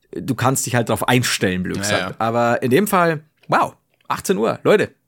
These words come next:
Speaker 2: Aber
Speaker 1: Jetzt
Speaker 2: so,
Speaker 1: ist
Speaker 2: ich
Speaker 1: Shit
Speaker 2: glaube, man
Speaker 1: together.
Speaker 2: unterschätzt das, weil solche Leute immer noch sehr viel in der Gesellschaft sind. Man, man findet die nur nicht immer.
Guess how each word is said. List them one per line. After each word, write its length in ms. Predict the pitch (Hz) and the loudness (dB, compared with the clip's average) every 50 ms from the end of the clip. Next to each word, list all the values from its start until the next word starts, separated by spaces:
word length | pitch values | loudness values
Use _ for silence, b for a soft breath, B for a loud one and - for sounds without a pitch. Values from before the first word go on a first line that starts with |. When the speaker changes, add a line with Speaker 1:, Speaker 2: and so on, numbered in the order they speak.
| _ _ _ _ _ _ _ _ _ - B B 156 B | _ _ _ _ _ _ _ _ _ -20 B B -6 B
Speaker 2:
Aber 140 | 143 143 160 | 4 4 6
Speaker 1:
Jetzt 80 | 151 | 6
Speaker 2:
so, 60 | 180 | 6
Speaker 1:
ist 100 | 220 - | 2 2
Speaker 2:
ich 80 | 220 - | 0 0
Speaker 1:
Shit 120 | - 160 | 0 2
Speaker 2:
glaube, 20 | - | 2
man 80 | 254 | 2
Speaker 1:
together. 120 | 247 247 240 | 2 2 0
Speaker 2:
unterschätzt 520 | 226 - 220 - - 254 254 254 - - | -2 -2 -4 -2 0 -2 -2 -2 -2 -2
das, 180 | 175 156 - 170 | 0 0 2 2
weil 140 | 160 156 147 | 2 2 2
solche 240 | 190 202 - 196 | 0 -2 -2 0
Leute 240 | 175 185 202 190 190 | 0 0 0 0 -2
immer 260 | - - 226 269 269 | -2 0 0 2 2
noch 160 | 226 208 190 - | 0 0 -2 -4
sehr 240 | - 180 202 240 | -2 -2 -2 -2
viel 320 | 247 - - 226 220 233 220 | -2 -4 -4 -2 -2 -2 -2
in 100 | 202 202 | -2 -4
der 100 | 202 190 | -2 -2
Gesellschaft 440 | 185 170 208 349 - 226 - - - | -2 -4 -4 -4 -4 -4 -6 -4 -2
sind. 240 | 131 123 117 117 | -4 -4 -4 -2
Man, 300 | 127 131 123 127 139 135 | -2 0 2 2 2 2
man 240 | 127 120 123 120 123 | 0 -2 -2 -4 -4
findet 280 | - 240 254 240 120 - | -2 -2 0 0 0 -2
die 60 | 110 | -2
nur 140 | 113 110 104 | -4 -4 -4
nicht 100 | 107 - | -6 -6
immer. 300 | - 107 101 101 101 | -4 -2 -2 -2 -2